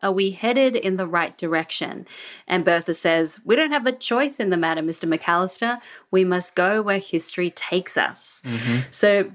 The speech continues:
Speaker 1: being the, uh, the New York history buff that you are, you know, how do you sum up just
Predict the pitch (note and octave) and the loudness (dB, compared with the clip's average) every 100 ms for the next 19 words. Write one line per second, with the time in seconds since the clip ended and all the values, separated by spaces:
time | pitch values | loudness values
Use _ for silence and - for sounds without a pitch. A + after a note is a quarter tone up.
0 | - A3+ C4+ C4+ A3+ G3+ F#3+ F3 E3 E3 | 0 2 2 2 2 4 6 4 2 0
1 | E3 E3+ F3 A3 F#3 F3+ F3+ - - G3+ | 0 0 2 4 4 4 0 -6 -2 -2
2 | - F#3 E3+ E3+ F#3 - F3 - E3+ E3+ | 0 2 2 2 0 0 -4 -2 -2 2
3 | E3 D#3 F3+ G3 - - - - C#3+ - | 2 2 -2 -4 -14 -18 -18 -8 0 0
4 | - B3+ C#4+ C#4 B3+ A#3+ A3+ - G3+ F3+ | 2 2 2 0 0 0 -2 0 2 2
5 | E3+ D3 - - F3 - _ | 2 0 -4 -8 -8 -8 _